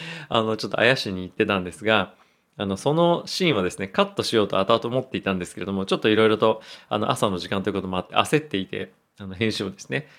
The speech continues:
あの、忘れてしまって、そのまま流してしまったんですけども、ちょっとお見苦しい感じの動画になってしまいまして、すいませんでした。えっ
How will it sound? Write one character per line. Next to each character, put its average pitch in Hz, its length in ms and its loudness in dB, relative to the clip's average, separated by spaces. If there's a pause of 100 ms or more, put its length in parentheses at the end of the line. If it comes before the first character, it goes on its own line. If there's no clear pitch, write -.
(140)
あ 110 100 0
の、 98 320 0
忘 104 220 0
れ 110 80 2
て 107 200 2
し 110 120 -6
ま 104 80 0
っ 101 100 -6
て、 101 200 -2
そ 98 100 -4
の 110 160 2
ま 107 80 0
ま 107 120 4
流 113 100 2
し - 80 -4
て 104 80 -4
し 101 100 -8
ま 98 60 -2
っ 95 60 -6
た 104 100 -2
ん 95 60 -2
で 85 60 -8
す - 60 -14
け - 60 -12
ど 92 60 -14
も、 92 60 -16
ち - 60 -10
ょ - 60 -8
っ - 20 -20
と - 180 -10 (360)
お 120 80 -2
見 120 120 2
苦 113 360 0
し - 220 -2
い 98 40 -4
感 98 180 -6
じ 87 80 -10
の 92 80 -2
動 95 200 2
画 98 100 2
に 95 60 -2
な 98 80 2
っ - 20 -10
て - 80 -14
し - 100 -12
ま 92 80 -4
い 92 40 -4
ま 87 80 -6
し - 80 -12
て、 - 160 -10
す - 120 -10
い 101 60 -2
ま 95 100 0
せ 95 120 -4
ん - 20 -6
で 85 60 -8
し - 80 -12
た。 - 120 -10 (800)
え 104 100 0
っ 95 40 -2